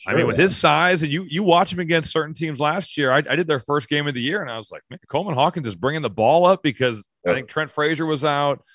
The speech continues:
Speaker 1: and th-, all their guards were hurt. So they were playing Coleman Hawkins at the five defensively, and he was bringing the ball up. There, there's not many guys that can do that in college basketball. But at the same time, man, when, when the, when it got to Big Ten play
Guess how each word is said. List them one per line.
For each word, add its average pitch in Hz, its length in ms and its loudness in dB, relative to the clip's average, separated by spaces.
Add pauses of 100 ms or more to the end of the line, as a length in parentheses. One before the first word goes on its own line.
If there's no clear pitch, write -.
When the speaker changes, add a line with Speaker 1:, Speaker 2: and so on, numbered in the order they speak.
(300)
Speaker 1:
and 98 460 -8
th-, 147 120 -8
all 170 160 4
their 202 140 4
guards 160 320 2
were 131 100 0
hurt. 101 260 -6
So 120 100 -4
they 160 100 6
were 202 80 4
playing 175 240 2
Coleman 156 320 0
Hawkins 135 440 -4
at 139 180 0
the 143 100 -4
five 139 280 0
defensively, 123 640 -6
and 101 80 -10
he 117 120 -8
was 107 120 -6
bringing 120 300 -2
the 113 80 -4
ball 87 320 0
up. 67 80 -12
There, 123 140 -2
there's 139 200 -4
not 202 180 2
many 170 140 -2
guys 139 240 0
that 117 60 -10
can 113 140 -8
do 123 160 0
that 104 160 -2
in 92 80 -20
college 98 280 -2
basketball. 101 680 -2 (680)
But 143 160 2
at 143 80 -2
the 151 80 -6
same 170 280 -2
time, 165 520 -2 (220)
man, 131 180 -4
when, 139 140 -2
when 123 240 -4
the, 117 320 0
when 123 160 -4
it 113 100 -6
got 160 240 2
to 208 80 -2
Big 175 240 4
Ten 160 240 0
play 151 480 -2